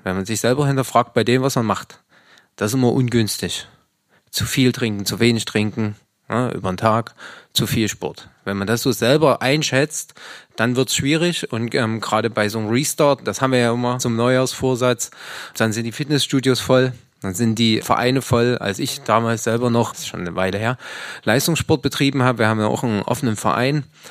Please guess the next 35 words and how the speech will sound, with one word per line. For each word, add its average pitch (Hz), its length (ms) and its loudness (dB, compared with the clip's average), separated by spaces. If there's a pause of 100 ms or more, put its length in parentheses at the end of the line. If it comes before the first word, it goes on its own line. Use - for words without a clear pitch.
(260)
wo 117 140 2
eben 107 200 -2
auch - 200 -6
viele 107 140 0
Freizeitsportler 139 600 -2
mit 123 160 0
dabei 113 280 2
sind. 110 300 -2 (440)
Da 104 80 -8
dachte 117 260 2
ich 110 60 0
mir 117 160 2
immer 110 140 -2
schon, 113 200 -2
oh, 139 640 2
Jahresbeginn, 117 760 0
verdammt, 98 540 -4 (380)
da 104 100 -4
kommen 147 180 0
die 123 120 -4
ganzen 139 360 0
Freizeitsportler, 143 800 2 (320)
aber 104 180 2
man 123 100 2
musste 139 240 0
dann, 135 420 4
wusste 147 260 0
natürlich 143 420 4
dann 123 160 2
schon, 131 160 2
okay, 107 200 0
das 82 140 -4
gibt - 180 -10
sich - 160 -8
wieder. 85 280 -8